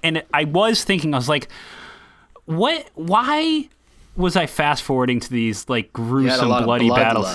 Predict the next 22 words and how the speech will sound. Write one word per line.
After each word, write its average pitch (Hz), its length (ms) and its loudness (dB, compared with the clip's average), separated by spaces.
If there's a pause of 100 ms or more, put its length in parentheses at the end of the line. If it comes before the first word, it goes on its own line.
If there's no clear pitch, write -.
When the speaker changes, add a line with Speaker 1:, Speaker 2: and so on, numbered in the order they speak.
Speaker 1:
scenes?" 104 280 -4
Like, 127 300 0
<laughs> - 40 -6 (720)
Speaker 2:
A 208 120 0
lot 123 120 -2
Speaker 1:
I - 20 -2
Speaker 2:
of 113 60 -4
Speaker 1:
clearly 202 280 4
had 143 220 0
a 143 40 0
Speaker 2:
bloodlust - 20 0
Speaker 1:
lot 135 180 0
of 127 40 -2
Speaker 2:
back 98 280 -4
in 120 80 0
Speaker 1:
bloodlust. 123 640 -2 (640)
Um, 143 500 0 (1200)
but 175 300 0
going 247 300 2
back 214 240 2
to 190 100 0
your, 147 380 0